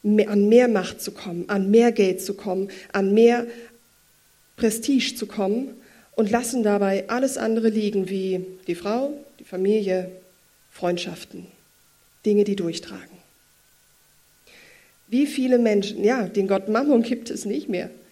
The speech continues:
Wie viele Menschen suchen nach Sicherheit im Geld? Die Aussagen, die Götterbilder haben wir nicht mehr, nein.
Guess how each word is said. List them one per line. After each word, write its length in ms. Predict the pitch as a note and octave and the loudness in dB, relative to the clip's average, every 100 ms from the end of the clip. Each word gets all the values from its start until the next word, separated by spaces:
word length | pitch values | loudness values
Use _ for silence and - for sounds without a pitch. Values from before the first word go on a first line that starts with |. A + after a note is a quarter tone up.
| _ _ _ - | _ _ _ -2
Wie 160 | B3+ | -2
viele 260 | B3 B3 A3 | 0 0 0
Menschen 480 | G#3+ A3+ A3+ A3+ G3+ | 0 -2 -4 -6 -4
suchen 560 | B3 C#4+ B3+ F#3 F3+ | -4 -4 -4 -6 -4
nach 180 | G3 G3 | -4 -4
Sicherheit 580 | - B3 A#3 G3 F#3 - | -4 -4 -2 -2 -4 -4
im 220 | G3+ F#3+ | -4 -4
Geld? 400 | F#3 F3 - - _ _ _ _ _ _ _ _ _ _ _ _ _ _ _ _ _ _ _ _ _ _ _ _ _ _ _ _ _ _ _ _ _ _ _ _ | -6 -10 -14 -20 _ _ _ _ _ _ _ _ _ _ _ _ _ _ _ _ _ _ _ _ _ _ _ _ _ _ _ _ _ _ _ _ _ _ _ _
Die 140 | G#3 - | -8 -4
Aussagen, 680 | C#4 D4+ G3+ F3 E3+ E3+ - _ _ _ _ _ _ - | -4 -4 -6 -6 -8 -14 -18 _ _ _ _ _ _ -20
die 60 | - - | -20 -2
Götterbilder 640 | C4+ C4+ A3 G#3 F#3+ E3+ | 0 2 2 2 0 -2
haben 180 | F#3+ A#3 | -2 2
wir 100 | A#3 | 4
nicht 260 | A3 G#3+ F#3 | 2 0 -6
mehr, 160 | D#3+ D#3+ | -12 -6
nein. 360 | G#3 D#3+ E3+ | -4 -4 -8